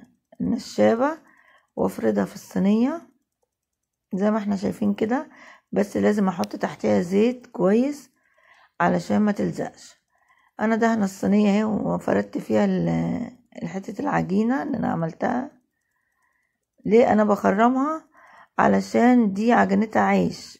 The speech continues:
لو سبتها العيش هيقب زي العيش البلدي كده، فبسيبها كده زي ما هي زي ما احنا شايفين.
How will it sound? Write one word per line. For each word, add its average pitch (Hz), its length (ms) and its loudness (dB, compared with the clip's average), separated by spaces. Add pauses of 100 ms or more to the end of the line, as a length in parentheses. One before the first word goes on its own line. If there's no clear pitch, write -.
لو 180 160 -2
سبتها 254 540 0
العيش 214 460 -2
هيقب 190 360 2 (200)
زي 196 200 2
العيش 208 360 -2
البلدي 185 440 4
كده، - 200 -14 (1300)
فبسيبها 208 500 -2
كده 208 220 0
زي 208 200 0
ما 190 160 0
هي 233 320 0
زي 285 120 -4
ما 196 60 -2
احنا 202 180 -6
شايفين. 214 760 -4